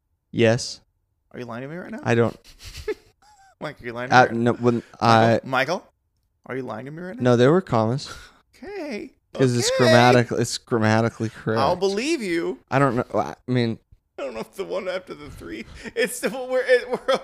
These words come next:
Speaker 2: <laughs> it's Oxford
Speaker 1: I don't
Speaker 2: comma or no on the one,
Speaker 1: The
Speaker 2: two,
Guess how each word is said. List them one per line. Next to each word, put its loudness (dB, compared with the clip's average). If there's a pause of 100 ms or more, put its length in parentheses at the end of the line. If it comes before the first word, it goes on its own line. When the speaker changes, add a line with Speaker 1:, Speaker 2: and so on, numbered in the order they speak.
(140)
Speaker 2:
<laughs> -
it's -6
Oxford -2
Speaker 1:
I -2
don't 2
Speaker 2:
comma 0
or -2
no -2
on -4
the -8
one, -4
Speaker 1:
The -8
Speaker 2:
two, -